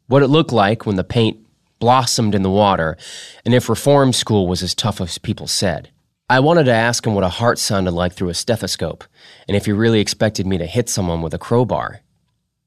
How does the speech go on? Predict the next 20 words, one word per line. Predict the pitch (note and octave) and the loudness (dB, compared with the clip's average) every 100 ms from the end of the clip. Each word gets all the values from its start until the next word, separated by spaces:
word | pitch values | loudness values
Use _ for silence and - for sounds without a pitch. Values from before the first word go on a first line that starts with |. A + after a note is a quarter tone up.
| _ - | _ -4
I | - | 0
wanted | C#3 F#3 D3+ | 4 4 4
to | C3+ - | 0 -2
ask | B2+ D3+ - | -4 -2 -2
him | G#2+ F#2 | -4 -2
these | F2 - | -2 -4
things, | F#2+ E2+ E2 | -4 -4 -4
but | - G2 | -4 -4
it | |
was | F#2+ - | -4 -4
too | - | -4
late. | F#2+ F2 D2 - _ _ _ - - - - _ | -2 -2 -6 -14 _ _ _ -20 -20 -20 -20 _
We | - | -6
turned | G2+ A#2+ A#2 | 0 2 2
a | A#2 | 2
corner, | - G2 F2+ F2 E2+ _ _ _ _ _ _ | 0 0 0 -2 -4 _ _ _ _ _ _
and | - F#2 | -4 0
there | F2 | 0
he | E2+ | 0
was. | D#2+ D#2 - - | -2 -4 -4 -6